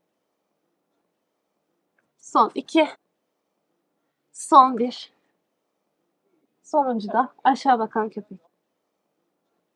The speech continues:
<sighs> Boşalt nefesini. Biraz şöyle bacak arkalarını açmak için hareket et.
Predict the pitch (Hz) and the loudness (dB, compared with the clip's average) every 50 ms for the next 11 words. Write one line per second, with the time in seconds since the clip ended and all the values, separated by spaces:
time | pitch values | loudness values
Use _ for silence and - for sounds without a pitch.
0 | _ _ _ _ _ _ _ _ _ _ _ _ _ _ _ _ - 330 339 320 | _ _ _ _ _ _ _ _ _ _ _ _ _ _ _ _ -14 -12 -12 -10
1 | 294 277 254 240 220 208 196 185 180 - - - - - - - - _ _ _ | -12 -12 -14 -16 -16 -16 -18 -20 -20 -20 -20 -20 -20 -20 -20 -20 -20 _ _ _
2 | _ _ _ _ _ _ _ _ _ _ _ - 330 311 277 - 214 180 - - | _ _ _ _ _ _ _ _ _ _ _ -10 -10 -8 -8 -8 -8 -8 -10 -12
3 | - 190 - - - _ - 185 180 196 220 285 339 _ _ _ _ _ _ _ | -18 -18 -18 -18 -20 _ -18 -14 -10 -8 -8 -10 -10 _ _ _ _ _ _ _
4 | _ _ _ _ _ _ _ _ _ _ _ _ - - 277 247 254 - 285 254 | _ _ _ _ _ _ _ _ _ _ _ _ -2 2 2 2 2 2 -2 0
5 | 262 262 247 262 262 - 254 240 247 - 262 254 254 247 226 240 - - - 240 | 0 0 0 0 0 2 2 2 2 2 -2 -2 -2 -2 -2 -4 -4 -6 -8 -8
6 | - - - 240 214 233 247 240 220 - 180 - - - - - _ _ - - | -8 -8 -12 -10 -6 -6 -4 -6 -6 -8 -10 -8 -4 -4 -4 -4 _ _ -20 -20
7 | _ | _